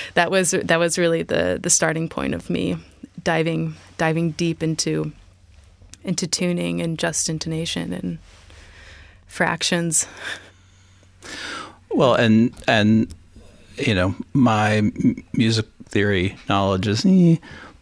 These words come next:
Speaker 2: but that's been the root of a lot of your work, most of your work since, correct?
Speaker 1: Yeah, the harmonic, let's see. For me, it just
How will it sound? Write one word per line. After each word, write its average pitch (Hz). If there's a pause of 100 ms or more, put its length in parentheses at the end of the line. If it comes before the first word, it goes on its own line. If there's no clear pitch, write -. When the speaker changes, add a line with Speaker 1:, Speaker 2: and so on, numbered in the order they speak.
Speaker 2:
but 107
that's 120 (100)
been 101 (120)
the 135
root 113
of 101
a -
lot 98
of 104 (180)
your 101
work, 90 (100)
most 104
of 110
your -
work - (360)
since, - (280)
correct? - (2250)
Speaker 1:
Yeah, 220
the 196
harmonic, 214 (460)
let's 202
see. 160 (1400)
For 214
me, 220
it 254
just -